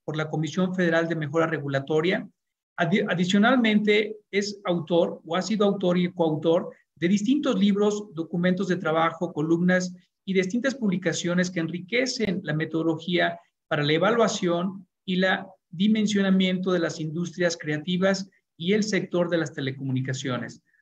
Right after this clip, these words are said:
Recibió un reconocimiento del Senado de la República y legislaturas por las contribuciones y el apoyo brindado a la Comisión Especial de Ciencias y Tecnología.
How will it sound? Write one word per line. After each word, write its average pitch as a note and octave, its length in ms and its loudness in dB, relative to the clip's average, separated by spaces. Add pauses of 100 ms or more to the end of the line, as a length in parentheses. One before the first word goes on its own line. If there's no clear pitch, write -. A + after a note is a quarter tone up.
(140)
Recibió F3 400 2
un G3+ 60 6
reconocimiento F3+ 800 2
del E3 120 0
Senado D#3+ 400 0
de D#3 80 2
la D3 100 2
República G3 840 0 (200)
y D3 80 -10
legislaturas E3 720 0
por F#3+ 200 -4
las F#3+ 160 0
contribuciones F3+ 840 0
y G3+ 180 0
el G#3 120 4
apoyo B3 460 -2
brindado E3 580 0
a - 20 -2
la D3+ 180 -2
Comisión C#3+ 500 -6
Especial E3 600 -4 (300)
de D3 180 -6
Ciencias E3 520 -2
y E3 120 -16
Tecnología. C3+ 720 -12